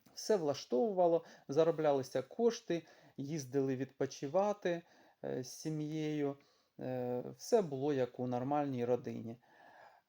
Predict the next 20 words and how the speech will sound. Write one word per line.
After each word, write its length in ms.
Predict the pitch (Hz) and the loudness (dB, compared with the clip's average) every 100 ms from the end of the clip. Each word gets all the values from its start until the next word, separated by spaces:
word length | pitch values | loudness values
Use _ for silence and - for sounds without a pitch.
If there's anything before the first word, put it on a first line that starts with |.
| 127 | -8
Е, 220 | 131 127 | -4 -4
буквально 680 | 120 175 190 208 196 185 | -4 -6 0 2 2 0
там 240 | 170 175 160 | 0 0 -2
з 100 | - | 0
перших 560 | - 175 - 165 139 | 4 4 2 -6 -6
днів, 440 | 135 135 160 156 135 | -8 -6 -2 -2 -4
е, 140 | 147 139 | -4 -4
війни 680 | 131 151 156 170 208 220 220 _ - - | -2 -4 -4 -4 -2 -4 -8 _ -18 -6
були 220 | 135 143 | -2 0
прильоти 500 | 143 147 175 220 196 | 0 2 4 2 0
по 140 | 185 | -2
Барабашова, 960 | 175 175 170 160 165 - 165 156 147 147 _ _ _ _ - | 0 2 2 0 -2 -2 0 2 0 -2 _ _ _ _ -8
і 200 | 160 160 | -6 -6
під 220 | - 139 | -8 -4
час 240 | - 156 | 0 0
пожежі 680 | - 147 139 190 196 160 151 | 0 -4 0 0 0 0 0
моє 280 | 147 143 147 | 0 0 0
робоче 400 | 143 139 139 - | 0 -2 -4 -4
місто 580 | 143 175 - _ - 135 | -4 -6 -10 _ 2 2
ви-, 340 | 117 151 151 | 2 0 -2